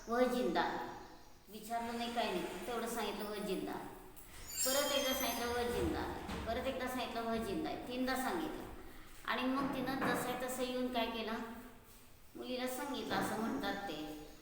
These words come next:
आणि मग गेले डॉक्टरांकडं. मग डॉक्टरांकडे गेल्यानंतर, अं, डॉक्टरांनी काय सांगितलं की, "तुम्ही दोन दिवस हे केलं नाही म्हटल्यावर आता परत एकदा सोनोग्राफी करा आणि मग काढून टाका." मग ते गेले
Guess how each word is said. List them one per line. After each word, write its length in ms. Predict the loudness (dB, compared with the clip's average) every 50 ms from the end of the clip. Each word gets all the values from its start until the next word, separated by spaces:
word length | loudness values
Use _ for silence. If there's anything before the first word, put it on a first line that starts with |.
| -16 -16 -16 -12 -8
आणि 120 | -6 -4 -2
मग 100 | -2 -2
गेले 380 | -2 -2 -4 -2 0 0 2
डॉक्टरांकडं. 680 | 2 2 2 2 2 0 0 -2 -2 -2 -2 -2 -2
मग 140 | -2 0 2
डॉक्टरांकडे 520 | 2 2 2 2 -2 -4 -4 -4 -4 -4 -2
गेल्यानंतर, 920 | -2 -2 0 0 0 0 0 -2 -2 -2 -2 -2 -2 0 0 2 2 4
अं, 560 | 4 4 4 4 4 2 2 0 -2 -4 -6 -10 -12 -12 -14 -16 -16 -18 -16 -14 -6 0
डॉक्टरांनी 580 | 4 4 6 4 4 2 0 0 0 0 -2 0
काय 140 | 0 0 -2
सांगितलं 420 | -2 -4 -6 -6 -6 -6 -6 -6 -6 -6 -6 -8 -10 -10 -12 -14 -14 -16 -16 -18 -18 -18 -18 -20 -20 -20 -20 -20 -20 -20 -20 -20 -20 -20 -18 -12 -8
की, 260 | -6 -4 -4 -4 -4 -4
"तुम्ही 180 | -4 -4 -2
दोन 300 | 0 0 0 0 0 -2
दिवस 360 | -2 0 0 0 0 0 -2
हे 100 | -2 -2
केलं 280 | -2 -2 -4 -4 -2 -4
नाही 140 | -4 -2 -2
म्हटल्यावर 380 | -2 -2 0 0 0 2 2
आता 160 | 2 2 2 2
परत 280 | 0 0 -2 -2 -2
एकदा 180 | -2 -2 -2 -2
सोनोग्राफी 600 | -2 -2 -2 -2 -2 -2 -2 -2 -4 -4 -4 -6
करा 180 | -6 -4 -4 -2
आणि 140 | -2 0 0
मग 180 | 0 0 0 -2 -4 -6 -8 -10 -12 -8 -2
काढून 240 | 0 0 0 0 0
टाका." 400 | -4 -4 -6 -6 -6 -8 -10 -10 -12 -14 -16 -18 -18 -20 -20 -20 -20 -20 -20 -20 -18 -14
मग 160 | -12 -10 -6 -4
ते 60 | -4
गेले 600 | -2 -2 0 0 0 0 0 -2 -4 -4 -6